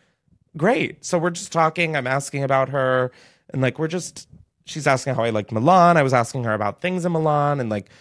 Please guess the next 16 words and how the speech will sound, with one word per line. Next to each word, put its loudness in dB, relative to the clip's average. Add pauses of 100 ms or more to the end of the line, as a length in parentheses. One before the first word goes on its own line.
(280)
all -2
this -6
different -8
stuff. 0 (560)
And 4
I 6
noticed 2
that 4
we 4
had 4
been 2
talking 0
for, -4
like, -2 (400)
seven -2
minutes 2